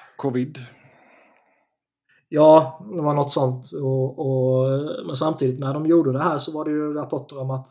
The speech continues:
Speaker 2: oh, det här kan ju eventuellt vara karriärshotande. Så jag vet inte, man får väl se. Det är väl bara att avvakta för Caps där.
Speaker 1: Mm.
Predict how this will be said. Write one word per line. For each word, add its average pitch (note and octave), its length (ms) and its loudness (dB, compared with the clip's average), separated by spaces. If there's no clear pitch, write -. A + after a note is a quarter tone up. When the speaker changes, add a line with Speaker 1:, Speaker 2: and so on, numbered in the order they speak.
Speaker 2:
oh, D#3+ 260 -14
det B2 80 -12
här B2 120 -14
kan C#3 140 -20
ju D3 60 -16
eventuellt D3+ 420 -16
vara C#3+ 140 -20
karriärshotande. C3 840 -20
Så F3+ 120 -4
jag E3+ 60 6
vet F3 140 6
inte, C#3+ 220 2
man D#3 180 6
får F3 140 4
väl E3 120 6
se. C3+ 240 2
Det C#3 80 0
är D3 40 -2
väl D3 140 0
bara D3 240 4
att C#3 720 0
avvakta B2+ 500 -8
för C3 100 -16
Caps C3 300 -12
där. C#3+ 400 -20
Speaker 1:
Mm. G2 100 -16